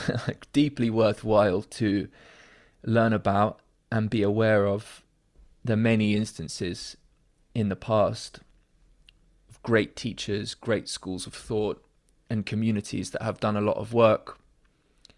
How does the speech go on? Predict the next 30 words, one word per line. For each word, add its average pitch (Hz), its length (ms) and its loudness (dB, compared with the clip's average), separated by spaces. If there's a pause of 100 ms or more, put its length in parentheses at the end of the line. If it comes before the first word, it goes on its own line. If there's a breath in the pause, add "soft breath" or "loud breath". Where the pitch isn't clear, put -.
(200)
this 139 280 0
itself - 680 4
is, 98 340 -4 (760)
with 113 200 -2
respect - 380 -4
to - 60 -12
the 98 100 -6
general 101 320 -2
population, 104 680 -4
a, 95 200 -8
a 113 80 0
rarefied 107 680 2
kind 95 240 -8
of 85 120 -10
knowledge, 101 480 0
and 104 200 -6
yet 87 220 -2
the 104 300 -8
interest 120 540 -2
and 110 120 0
orientation 104 800 -2
to 113 180 -4
gather 104 460 0 (420 soft breath)
and 107 140 -6
in 98 140 -8
some 98 240 -4
sense - 500 -10 (200)
discover 104 680 0 (140)
and 123 300 -4
realize 113 720 0